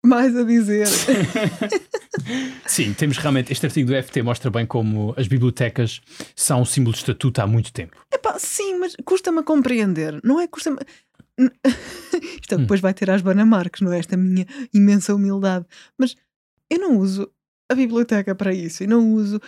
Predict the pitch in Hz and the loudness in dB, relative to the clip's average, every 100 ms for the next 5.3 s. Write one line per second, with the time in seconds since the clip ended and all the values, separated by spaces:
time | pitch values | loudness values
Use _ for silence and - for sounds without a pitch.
0 | - - 240 269 269 - 277 262 240 214 | -10 0 4 4 2 0 2 6 6 4
1 | 202 - 185 175 - 190 208 - 226 233 | 0 -6 -4 -4 -2 0 0 0 4 4
2 | 202 - 220 233 214 180 170 208 233 214 | 4 2 2 4 4 0 -4 0 0 0
3 | 180 175 135 131 - - 175 175 147 - | -2 -6 -8 -10 -14 -16 -4 -4 -4 -12
4 | - 185 - 151 - _ _ _ _ - | -6 -4 -2 -2 -4 _ _ _ _ -2
5 | 233 214 - | 0 0 -4